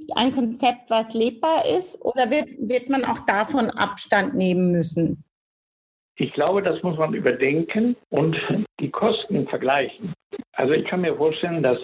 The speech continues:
Speaker 2: Europa ein bisschen teurer ist, also Kerneuropa meine ich. Aber ich kann mir vorstellen, wenn man zum Beispiel Osteuropa dazu nimmt, dann ist es wieder besser. Also man muss von Land zu Land entscheiden, wo man sich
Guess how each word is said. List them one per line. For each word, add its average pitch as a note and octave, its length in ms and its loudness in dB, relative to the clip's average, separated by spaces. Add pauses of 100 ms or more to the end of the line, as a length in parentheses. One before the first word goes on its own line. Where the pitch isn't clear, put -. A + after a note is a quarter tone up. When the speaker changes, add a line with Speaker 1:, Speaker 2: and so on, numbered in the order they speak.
(140)
Speaker 2:
Europa E3+ 460 2
ein - 60 -6
bisschen D#3+ 280 -2
teurer F3+ 360 0
ist, G3+ 240 -2 (280)
also C#3 480 0 (300)
Kerneuropa A#2 840 -2
meine G2+ 240 -4
ich. - 120 -8 (200)
Aber C3+ 420 0 (300)
ich - 100 -20
kann D#3+ 140 0
mir C#3 160 0
vorstellen, C#3 500 0
wenn B2+ 160 2
man B2 220 0 (440)
zum - 120 -4
Beispiel C3+ 320 0
Osteuropa D3 500 0
dazu C3+ 320 -4
nimmt, D#3+ 320 0 (240)
dann C#3 280 0
ist F3 140 0
es C#3 160 -4
wieder D#3+ 140 -2
besser. D3+ 460 -2 (760)
Also D#3+ 280 2
man D3+ 200 2
muss G#3 220 2 (560)
von D3+ 140 -4
Land G3+ 240 0 (100)
zu G#3 60 -8
Land G3+ 340 2
entscheiden, G3 800 0 (360)
wo E3+ 180 0
man E3 400 -2
sich - 400 -2